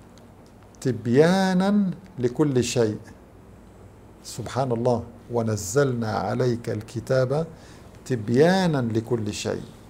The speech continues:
اليوم أيها الأحبة، أحببت أن أتأمل معكم خروج الحي من الميت. يعني، كنا نسمع بالأرض الميتة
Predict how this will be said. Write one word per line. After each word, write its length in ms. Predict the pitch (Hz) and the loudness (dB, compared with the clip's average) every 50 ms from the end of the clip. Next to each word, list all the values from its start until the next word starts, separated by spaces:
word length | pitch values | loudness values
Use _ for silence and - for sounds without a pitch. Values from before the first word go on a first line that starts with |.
| - - - - - - - - - - - - - - - - - - - - - - - - - - - - - - - - | -20 -20 -20 -20 -20 -20 -20 -20 -20 -20 -20 -20 -20 -20 -20 -20 -20 -20 -20 -20 -20 -20 -20 -20 -20 -20 -20 -20 -20 -14 -8 0
اليوم 360 | 151 165 190 214 226 214 208 | 4 6 8 8 8 6 6
أيها 240 | 208 208 202 190 175 | 4 6 6 6 6
الأحبة، 540 | 151 151 147 131 - 156 170 156 156 165 151 | 6 6 4 2 0 -2 0 4 4 4 4
أحببت 420 | 127 - - - 185 185 185 - | 4 0 0 0 0 0 2 2
أن 200 | 175 160 156 156 | 2 2 2 2
أتأمل 640 | 151 135 131 - 151 165 175 170 160 143 131 127 127 | -2 -2 0 0 0 0 0 2 4 4 4 6 4
معكم 640 | 131 147 147 147 143 131 135 - 143 143 143 143 143 123 - - - - - - - - - - - - - - - - - - - - - - - - - - - - - - - - - - - | 4 4 2 2 2 2 4 2 2 2 2 -2 -6 -10 -14 -18 -20 -20 -20 -20 -20 -20 -20 -20 -20 -20 -20 -20 -20 -20 -20 -20 -20 -20 -20 -20 -20 -20 -20 -20 -20 -20 -20 -20 -20 -20 -20 -20 -16
خروج 760 | - - - 135 131 135 165 180 185 160 123 92 90 - - - - - - - - - - - - - - - - - - - - - - - - - - - - - | -14 -2 2 2 4 6 6 6 6 6 4 2 -2 -6 -8 -10 -14 -16 -20 -20 -20 -20 -20 -20 -20 -20 -20 -20 -20 -20 -20 -20 -20 -20 -20 -20 -20 -20 -20 -20 -6 -2
الحي 680 | 139 135 120 113 - - - - 156 180 196 202 190 185 180 175 147 - - - - - - | 0 0 0 0 -2 -4 0 4 6 6 6 6 4 0 -2 -4 -4 -8 -14 -20 -20 -14 -10
من 220 | 120 123 139 143 135 | -4 -2 0 2 2
الميت. 720 | 127 117 110 113 113 110 104 101 104 98 - - - - - - - - - - - - - - - - - - - - - | 2 2 2 0 0 0 0 -2 -6 -6 -8 -14 -18 -18 -18 -18 -20 -20 -20 -20 -20 -20 -20 -20 -20 -20 -20 -20 -20 -12 -6
يعني، 200 | 131 127 117 131 | -4 -4 -4 -4
كنا 560 | 135 - 208 208 202 196 190 190 190 196 180 - - - - | 0 2 2 4 4 4 4 4 2 0 -2 -6 -10 -6 0
نسمع 500 | 170 190 175 - - - 160 156 143 139 | 0 0 2 0 -2 0 2 2 2 2
بالأرض 520 | 123 135 127 143 - - 165 160 147 123 | 2 -2 -4 -6 0 2 2 2 4 2
الميتة 680 | 135 123 120 120 131 143 143 135 123 123 - 120 104 | 2 0 2 0 2 2 2 2 2 0 -2 -2 -4